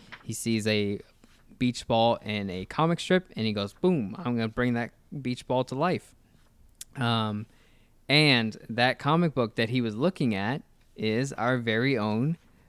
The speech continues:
Flex Mentalo, which if a lot of people caught the Wally Sage,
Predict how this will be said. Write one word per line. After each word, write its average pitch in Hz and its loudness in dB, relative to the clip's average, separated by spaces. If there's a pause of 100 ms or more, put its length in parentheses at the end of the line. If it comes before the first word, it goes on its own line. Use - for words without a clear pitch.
Flex - -10
Mentalo, 123 0
which 101 -8
if 117 -8
a 120 -2
lot 113 2
of 110 -2
people 110 -4
caught 113 0
the 110 -2
Wally 98 2
Sage, 101 -4